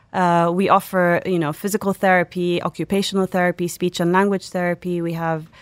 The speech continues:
you know, resources, uh, that are required. We have a really, a-, an amazing facility that feels like home, more than a medical center.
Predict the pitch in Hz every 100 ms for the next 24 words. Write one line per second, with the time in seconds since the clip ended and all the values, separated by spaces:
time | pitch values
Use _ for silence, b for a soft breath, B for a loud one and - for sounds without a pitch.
0 | B B 180 165 160 - - - - 175
1 | 208 - 190 180 - 180 170 160 160 -
2 | - - 151 151 175 170 160 - 254 247
3 | 240 220 214 190 170 170 160 160 160 190
4 | 185 180 - 170 170 180 196 190 - 180
5 | - 202 185 - 175 165 - - 196 185
6 | 170 165 220 226 226 220 B B B -
7 | 208 220 185 175 180 180 - 170 160 156
8 | - 135